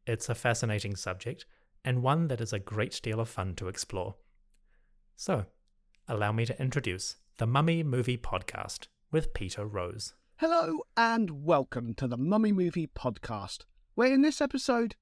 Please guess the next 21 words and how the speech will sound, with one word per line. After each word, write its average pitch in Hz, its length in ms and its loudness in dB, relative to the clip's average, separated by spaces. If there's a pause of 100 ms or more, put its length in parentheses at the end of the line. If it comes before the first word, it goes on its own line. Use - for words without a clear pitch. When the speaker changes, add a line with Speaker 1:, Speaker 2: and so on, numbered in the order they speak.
(160)
Speaker 2:
we 254 120 2
will 302 160 -2
be 269 140 4
looking 202 420 0
at 143 160 -4
the - 80 -4
first 233 440 2
half 147 380 2
of 175 120 -6
The 165 100 0
Mummy 202 420 2 (280)
from 143 180 0
nineteen 208 420 4
fifty-nine 143 680 0 (100)
with 120 220 -4
Christopher 175 480 0
Lee. 113 340 0 (520)
This 277 280 2
episode 196 460 2
will 185 100 -2
focus 185 420 0